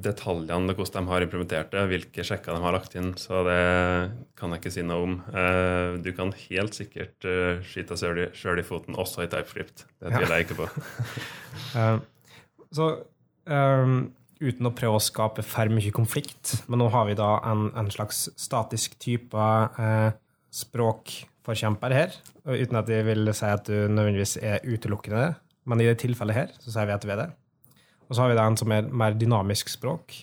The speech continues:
Speaker 2: og funksjonelt språk. Ehm, og når han da sier, snakker om, eh,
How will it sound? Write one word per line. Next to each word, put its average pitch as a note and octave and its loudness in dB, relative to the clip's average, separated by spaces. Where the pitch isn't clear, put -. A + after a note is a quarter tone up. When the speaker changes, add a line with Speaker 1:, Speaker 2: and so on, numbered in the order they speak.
Speaker 2:
og A#2 -6
funksjonelt - -4
språk. - -10
Ehm, G#2+ 2
og B2+ 2
når B2+ 6
han A#2+ 6
da A2+ 6
sier, G#2+ 4
snakker A2+ -2
om, G#2 2
eh, G#2+ 4